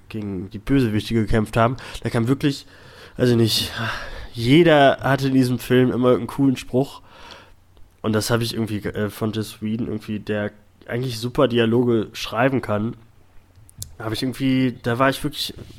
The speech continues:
da war ich immer kurz, ja, Fremdscham so ein bisschen, weil ich die Sprüche auch wirklich nicht cool fand. Ähm, ja, aber Ultron hätte m-,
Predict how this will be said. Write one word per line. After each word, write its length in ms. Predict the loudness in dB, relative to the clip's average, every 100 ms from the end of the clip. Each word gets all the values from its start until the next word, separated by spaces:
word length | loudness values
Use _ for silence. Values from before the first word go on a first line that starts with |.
| -12
da 120 | -6
war 80 | -4
ich 100 | -2
immer 160 | -4 -4
kurz, 480 | 0 -2 -2 -12 -4
ja, 200 | -2 -2
Fremdscham 680 | -2 -2 -2 0 2 2
so 60 | 0
ein 80 | -4
bisschen, 360 | -6 -4 -4 -4 -18 -8
weil 100 | -2
ich 120 | -2
die 60 | -2
Sprüche 360 | -6 -4 -4 -4
auch 120 | -6
wirklich 180 | -12 -10
nicht 260 | -10 -4
cool 140 | -2 -2
fand. 380 | -2 -4 -4 -8 _ -20 -20 -20 -20 -20 -20 _ -6
Ähm, 340 | -2 -2 -4 -8 -16 _ _ -14
ja, 360 | -10 -8 -10 -14 _ -18
aber 380 | -10 -10 -10 -14 _ _ _ _ -20 _ _ _ _ _ _ 0
Ultron 320 | 0 2 0
hätte 180 | 0 -2
m-, 220 | -4 -4